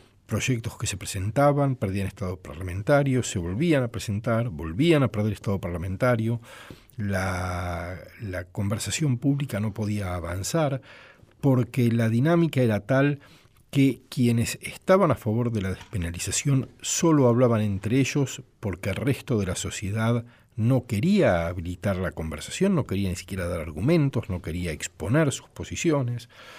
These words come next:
La situación cambió radicalmente. El ocho de marzo fue una jornada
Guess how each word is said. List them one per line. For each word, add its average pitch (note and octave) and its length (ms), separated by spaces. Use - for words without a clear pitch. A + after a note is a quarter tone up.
La B2+ 160
situación C#3+ 560
cambió G#2 320
radicalmente. C#3 880
El A#2 160
ocho D#3 240
de A2+ 80
marzo A#2+ 460
fue - 200
una A2 140
jornada G#2+ 640